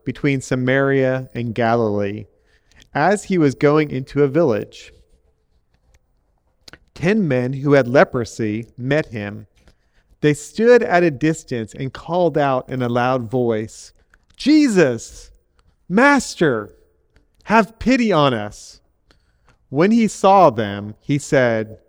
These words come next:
'Go, show yourselves to the priest.' And as they went, they were cleansed. One of them, when he saw he was healed,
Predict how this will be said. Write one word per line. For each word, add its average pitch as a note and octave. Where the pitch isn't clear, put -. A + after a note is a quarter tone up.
'Go, F3
show G3+
yourselves F3
to D#3
the C#3+
priest.' -
And C#3+
as D3+
they D3+
went, C3+
they C3
were A#2+
cleansed. A2+
One G#3+
of D#3+
them, A#2+
when D#3+
he E3+
saw G3+
he F3
was D3
healed, A#2